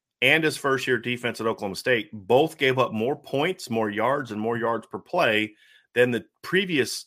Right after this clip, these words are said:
team where the coach had gotten replaced. But the standard, the expectations were different.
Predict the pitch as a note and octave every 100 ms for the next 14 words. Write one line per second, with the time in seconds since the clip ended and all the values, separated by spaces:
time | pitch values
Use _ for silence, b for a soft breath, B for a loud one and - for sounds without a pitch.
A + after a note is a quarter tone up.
0 | _ - A#2+ G#2 B2 - A2+ A2 G#2 -
1 | A2 A2 F#2+ F#2 - G2+ A2 - G3+ F#2
2 | - - b b b b b b _ C3
3 | D#3 D3 C3 - G#3 A#3 C#3+ A#2 C#3 D#3+
4 | - C3+ - G#3 B3 D3+ A2 G2+ F#2 F#2
5 | - -